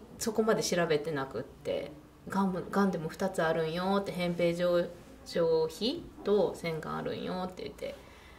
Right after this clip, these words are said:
で、「腺がんなんだよ」って言われた時に、「腺がんって何？」って思ったんですよ。で、「あ、腺がんの方がやばいんじゃ」っていうのがあって、うん、だからなんかやっぱり早めに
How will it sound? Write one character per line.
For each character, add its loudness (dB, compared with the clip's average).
で、 8
「腺 4
が 2
ん -2
な -4
ん -6
だ -2
よ」 4
っ -4
て -6
言 -2
わ 2
れ 0
た -10
時 -8
に、 -4
「腺 2
が 0
ん 0
っ -8
て -4
何？」 -2
っ -10
て -10
思 -4
っ -14
た -12
ん -12
で -12
す -10
よ。 -6
で、 8
「あ、 6
腺 4
が 4
ん 4
の 2
方 2
が 6
や 2
ば 2
い 4
ん 0
じ -6
ゃ」 -4
っ -14
て 0
い 6
う 6
の 0
が -4
あ -6
っ -12
て、 8
う 2
ん、 2
だ -2
か 2
ら 8
な 4
ん -2
か 4
や 6
っ -2
ぱ 6
り 4
早 2
め 4
に 2